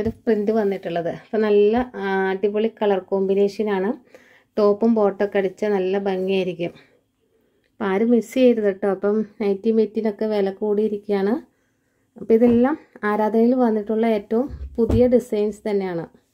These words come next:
ഇതാ, ഇത് വേറൊരു കളർ ചേഞ്ച് ആണ്. ഇതിൽ ഇതുപോലൊരു ഗ്രീൻ കളറിൽ, ആ, ഈ ഫ്ലവർ ഒരു പിങ്ക് ആണ് ട്ടോ.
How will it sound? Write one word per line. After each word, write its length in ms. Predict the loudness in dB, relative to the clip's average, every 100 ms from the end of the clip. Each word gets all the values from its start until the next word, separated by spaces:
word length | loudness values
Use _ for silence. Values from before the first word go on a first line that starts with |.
| _ _ _ _ _ _ _ _ -2 -2 -14 _ _ _ _ _ -20 -20 _ _ _ _ _ _
ഇതാ, 160 | -8 -6 -8
ഇത് 260 | -4 0 2 0 -2 _ -2
വേറൊരു 520 | 2 4 4 2 0 0
കളർ 200 | 0 -2 -2
ചേഞ്ച് 280 | -4 -2 -2
ആണ്. 200 | -4 -6 -10 _ _ _ _ _ _ _ _ _ _ _ _ -20 _ _ _ _ _ _ _ _ _ _ 4
ഇതിൽ 240 | 6 6 4
ഇതുപോലൊരു 600 | 2 4 6 8 6 6
ഗ്രീൻ 340 | 4 4 6 4 4
കളറിൽ, 400 | 2 4 2 2 0 -4 -20 _ -12
ആ, 40 | -8 -6 -4 -6 -6 -10 -12 -6 0
ഈ 20 | 0
ഫ്ലവർ 480 | 2 6 6 6 4
ഒരു 220 | 4 4 2
പിങ്ക് 300 | 0 0 0
ആണ് 240 | 0 -2 -4
ട്ടോ. 180 | -4